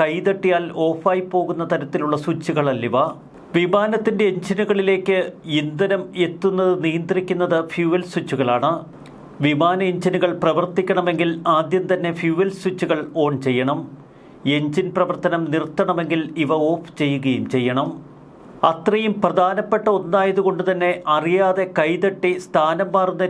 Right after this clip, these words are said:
രീതിയിലല്ല ഫ്യൂവൽ സ്വിച്ചുകളുടെ രൂപകൽപ്പന. വിമാനത്തിലെ മറ്റ്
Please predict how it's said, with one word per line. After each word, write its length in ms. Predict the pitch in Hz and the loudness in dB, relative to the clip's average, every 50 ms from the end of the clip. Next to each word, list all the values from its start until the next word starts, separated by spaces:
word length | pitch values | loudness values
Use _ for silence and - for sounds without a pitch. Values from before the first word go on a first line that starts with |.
| 170 165 | 0 0
രീതിയിലല്ല 640 | 165 160 139 180 180 165 165 156 156 156 165 151 143 147 - | -2 -2 0 0 0 2 2 0 2 2 2 2 0 0 -2
ഫ്യൂവൽ 300 | 175 165 156 160 175 165 170 | -2 0 0 0 -2 -2 -2
സ്വിച്ചുകളുടെ 520 | - 180 - - 175 143 151 139 127 143 135 135 139 | -4 -4 -4 -4 -2 -2 -2 0 0 -2 -2 0 0
രൂപകൽപ്പന. 640 | 135 135 131 131 - 131 120 117 135 127 131 143 160 160 - - - - - - - - - 175 | 0 0 0 0 0 -2 -2 0 0 0 0 0 -2 -2 -6 -12 -18 -20 -20 -20 -8 -2 0 2
വിമാനത്തിലെ 600 | 185 185 208 214 226 226 226 226 233 226 220 220 - 170 175 | 2 4 2 2 2 0 0 0 2 2 2 2 2 2 2
മറ്റ് 280 | 170 151 165 - - | 0 0 -2 -4 -4